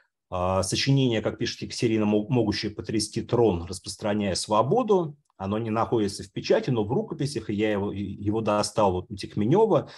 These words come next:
слог его весьма худой и неровный. Но на следующий день, э, записывается, что в первые часы, то есть снова в греческий класс, читал я «Путешествие из Петербурга в Москву, в нём нашёл я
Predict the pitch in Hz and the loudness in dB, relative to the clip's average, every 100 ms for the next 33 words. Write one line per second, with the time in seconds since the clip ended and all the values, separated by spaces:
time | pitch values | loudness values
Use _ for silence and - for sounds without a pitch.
0 | - - - 120 175 135 120 107 98 127 | -20 -12 -2 2 4 4 2 0 -2 2
1 | 156 165 101 120 143 135 120 127 120 85 | 2 2 -2 0 0 -2 -2 0 0 -2
2 | 76 73 71 _ _ _ - 98 107 110 | -6 -16 -18 _ _ _ -10 -2 0 2
3 | 101 - 202 185 - 143 117 139 156 147 | 2 4 4 4 0 -2 0 2 2 2
4 | 143 104 101 101 98 95 90 90 95 - | -2 -4 -2 2 0 0 -6 -6 -8 -4
5 | 160 147 120 110 92 - 107 98 - _ | -4 0 -2 -2 -10 -4 -2 -2 -8 _
6 | _ _ - - 113 95 90 - 101 - | _ _ -8 2 2 2 -2 -4 -6 -2
7 | - - 101 90 - 90 85 87 92 - | -2 0 0 0 -4 -4 -2 -2 -4 -4
8 | - 107 - 185 240 - - - 104 95 | -6 -6 2 2 2 -2 -6 0 2 0
9 | - 95 - 92 92 - 95 104 98 95 | -6 -6 -4 -2 -4 -10 -10 -8 -6 -6
10 | 92 85 104 101 - 190 247 - - - | -4 0 0 0 -2 -2 -2 -6 -20 -10
11 | 92 113 139 107 98 98 - 101 90 87 | -2 4 4 6 2 2 0 -2 -2 0
12 | 175 240 - | 2 2 -2